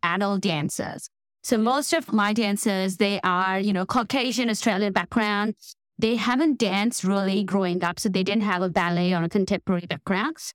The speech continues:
And now as an adult, we don't have that many options to go to a dance class where you are a complete beginner.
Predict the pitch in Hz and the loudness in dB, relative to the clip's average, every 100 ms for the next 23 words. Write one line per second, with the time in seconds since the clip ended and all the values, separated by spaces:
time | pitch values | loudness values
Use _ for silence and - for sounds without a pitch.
0 | _ _ 226 233 262 262 233 214 233 247 | _ _ 0 2 2 0 0 0 0 0
1 | 190 185 220 196 196 233 247 202 175 185 | -2 0 0 2 2 2 2 0 0 -2
2 | 170 175 - 214 190 202 156 185 190 240 | 0 -2 0 -2 -2 -4 -2 -2 0 0
3 | 202 208 233 - 277 311 - 202 190 196 | 2 2 0 0 0 0 0 0 2 0
4 | 175 175 196 202 165 175 147 147 | 0 0 0 0 0 -2 -2 -4